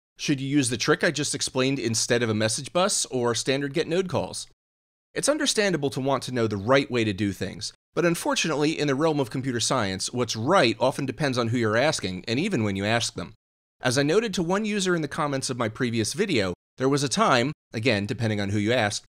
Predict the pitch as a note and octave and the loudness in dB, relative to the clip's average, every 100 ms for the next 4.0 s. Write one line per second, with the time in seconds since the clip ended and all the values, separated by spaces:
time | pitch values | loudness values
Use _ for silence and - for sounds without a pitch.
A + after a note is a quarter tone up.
0 | _ - C3 A#2+ - B3+ E4 - A2 - | _ -4 0 2 2 2 0 0 0 0
1 | F#2 F#2 F#2 G#2+ A2+ - - F#3 A3+ C3+ | 0 0 -4 -2 -4 -2 2 2 2 2
2 | G2 F#2 - A#2 G2+ D3 E3+ B2 A2+ G#2 | 0 -2 -4 0 4 4 2 -2 -2 -2
3 | A2 G2 F2 F#2 F2+ A2+ G#2+ - - - | 0 0 -2 -4 -2 0 0 0 -6 -8